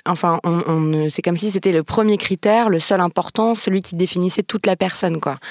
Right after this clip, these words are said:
De dire, euh, « No Asian », ça veut dire, euh, peu importe à quoi tu t'intéresses, à quoi tu,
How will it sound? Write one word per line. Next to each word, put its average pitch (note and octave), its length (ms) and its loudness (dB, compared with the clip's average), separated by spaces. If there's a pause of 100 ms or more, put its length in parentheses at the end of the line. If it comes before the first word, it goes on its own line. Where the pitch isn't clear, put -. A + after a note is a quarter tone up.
(260)
De F3+ 100 2
dire, G3 360 2
euh, « D#3+ 200 4
No F#3+ 160 4
Asian », G3+ 500 4
ça F3 140 0
veut E3 100 2
dire, G3 160 2
euh, E3 140 4 (420)
peu B3+ 160 2
importe A#3 480 0
à F3+ 120 4
quoi A3 140 0
tu G#3 140 -4
t'intéresses, G#3 600 2
à E3+ 100 2
quoi G#3+ 180 0
tu, F#3+ 400 0